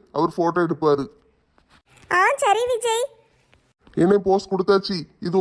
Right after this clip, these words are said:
Speaker 1: ஓகேவா? ஆ, அட்டகாசமா இருக்கு தம்பி, அப்படியே இருங்க, அசையாம இருங்க, போட்டோ எடுத்துருதேன். போட்டோ நல்லா அருமையா விழுந்திருக்கு,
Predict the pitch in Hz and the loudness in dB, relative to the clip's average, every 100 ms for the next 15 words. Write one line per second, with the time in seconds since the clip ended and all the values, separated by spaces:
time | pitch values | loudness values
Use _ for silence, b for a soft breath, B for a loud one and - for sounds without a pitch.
0 | 190 208 202 202 165 - _ _ _ _ | 2 2 0 2 0 -2 _ _ _ _
1 | _ _ _ _ - 170 175 160 185 190 | _ _ _ _ 0 2 2 2 2 2
2 | 202 190 180 185 185 190 202 _ 147 151 | 2 2 0 0 -2 -4 -8 _ -6 -4
3 | 202 196 185 175 151 - - 147 196 196 | -2 -2 -2 -2 -2 -4 -10 -4 2 4
4 | 202 190 190 208 214 - 180 185 190 160 | 4 2 2 0 0 -6 0 2 0 0
5 | 175 160 139 - _ _ _ _ _ _ | -2 -2 -4 -6 _ _ _ _ _ _
6 | _ _ _ - - - - - - _ | _ _ _ -4 0 2 4 4 2 _
7 | _ _ _ - - - - - - _ | _ _ _ -6 0 4 4 4 2 _
8 | _ _ - 156 175 180 175 185 160 180 | _ _ 0 2 2 2 4 4 2 2
9 | 185 180 175 175 175 165 | 2 2 0 -4 -4 -8